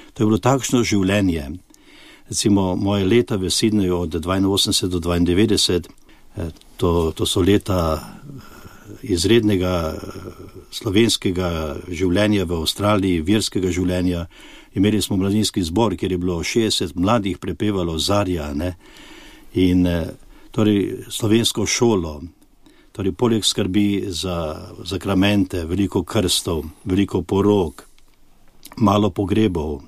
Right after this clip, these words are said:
Zdaj, v teh letih imam ogromno pogrebov. In, eh, potem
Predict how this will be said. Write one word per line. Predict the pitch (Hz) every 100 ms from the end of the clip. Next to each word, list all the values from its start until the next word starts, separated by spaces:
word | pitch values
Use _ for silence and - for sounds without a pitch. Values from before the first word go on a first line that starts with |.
| -
Zdaj, | 87 92 98 104 95 90 - _ - -
v | 90
teh | 95 87
letih | 101 92 82
imam | 92 90
ogromno | 98 95 107 98
pogrebov. | - 82 80 71 65 - - - - - - - - - -
In, | 104 98 95 92
eh, | 87
potem | 90 104 107 104 101